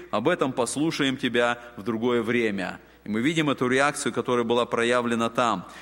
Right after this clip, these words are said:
Когда мы смотрим дальше, Иисус Христос, Он тоже говорил о воскресении мёртвых. И причём Он давал это удостоверение о воскресении мёртвых,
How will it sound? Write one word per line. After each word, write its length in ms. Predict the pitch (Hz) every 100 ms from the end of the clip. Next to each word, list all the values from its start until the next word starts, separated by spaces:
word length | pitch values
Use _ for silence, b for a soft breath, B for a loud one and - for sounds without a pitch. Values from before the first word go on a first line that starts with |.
| B
Когда 160 | 123
мы 120 | 170
смотрим 400 | 160 185 180 170
дальше, 480 | 147 175 196 - 117 B B
Иисус 380 | 123 120 175 165
Христос, 640 | 147 147 - 202 170 - - B B
Он 140 | 117
тоже 340 | - 240 214
говорил 380 | 180 135 123 113
о 20 |
воскресении 600 | 104 110 120 113 120 104
мёртвых. 460 | 104 98 90 - 92 - B
И 60 | B
причём 340 | 127 139 190
Он 120 | 180 147
давал 320 | 156 185 196
это 160 | 175
удостоверение 840 | 160 147 143 160 139 143 202 214 156
о 20 |
воскресении 560 | 139 143 139 - 185
мёртвых, 400 | 156 185 214 190